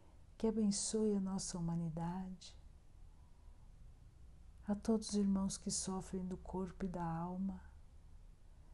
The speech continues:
que Ele abençoe os animais, a natureza,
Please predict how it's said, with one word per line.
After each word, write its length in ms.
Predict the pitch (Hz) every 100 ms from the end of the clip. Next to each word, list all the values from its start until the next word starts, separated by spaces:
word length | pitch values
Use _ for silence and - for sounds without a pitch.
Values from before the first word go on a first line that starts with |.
| - - - -
que 100 | -
Ele 100 | 202
abençoe 520 | 214 202 196 - 202 196
os 120 | 175
animais, 1080 | 180 175 165 165 190 196 190 - - - - - - - - - - - - - -
a 80 | 175
natureza, 1000 | 180 170 180 165 175 196 202 - 196